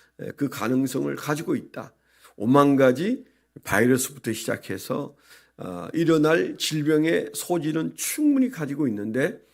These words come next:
에, 그것들을 억제할 수 있는 힘이 심령이다. 그렇게 말씀하고 있다고 본다면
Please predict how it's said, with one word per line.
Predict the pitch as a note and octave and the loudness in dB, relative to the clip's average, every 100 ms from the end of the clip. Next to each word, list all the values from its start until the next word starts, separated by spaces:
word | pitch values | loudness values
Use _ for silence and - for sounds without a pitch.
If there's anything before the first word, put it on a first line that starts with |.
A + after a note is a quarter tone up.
| _ _ _ _ - | _ _ _ _ -8
에, | A2+ | -6
그것들을 | C#3+ D3 E3+ F#3 F#3+ - - | 0 2 2 2 0 0 -2
억제할 | D3 C#3+ - F#3 F#3 | -2 0 0 -2 -2
수 | - G3+ | -4 -2
있는 | F3 E3+ | 0 -2
힘이 | - - A#3+ C4+ - - _ | -4 2 4 4 2 -16 _
심령이다. | - - - A#3 F3+ A#2+ F2+ - - - _ _ _ - | -6 -4 0 2 4 2 -2 -10 -12 -18 _ _ _ 0
그렇게 | D3 C#3+ B2 | 0 2 0
말씀하고 | G#2 - G#2+ F2+ F2 | 0 -2 -4 -4 -6
있다고 | F2 E2 E2+ F2 G#2 _ | -6 -8 -8 -8 -10 _
본다면 | - G#2+ G2 F2+ E2 G#2 F2 | -8 -4 -4 -4 -4 -6 -8